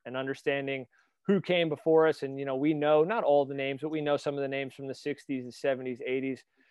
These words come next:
and, and have kind of brought that into how we apply things. Um, so for me, I, I put that in addition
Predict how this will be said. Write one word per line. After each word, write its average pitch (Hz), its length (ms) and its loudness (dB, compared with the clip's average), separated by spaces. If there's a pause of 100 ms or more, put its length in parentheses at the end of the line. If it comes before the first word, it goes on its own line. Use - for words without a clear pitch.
(260)
and, 127 340 -6 (140)
and 127 160 -8
have 131 220 -4
kind 156 240 -4
of 123 120 -8
brought 139 380 2
that 139 320 2
into 139 320 -6
how 143 240 0
we 131 220 -2
apply 143 400 0
things. 120 480 -16 (420)
Um, 139 460 4 (720)
so 196 220 6
for 165 180 0
me, 165 560 2 (1500)
I, 147 200 0 (100)
I 160 140 4
put 160 260 2
that 165 300 4
in 156 120 0
addition 151 440 -2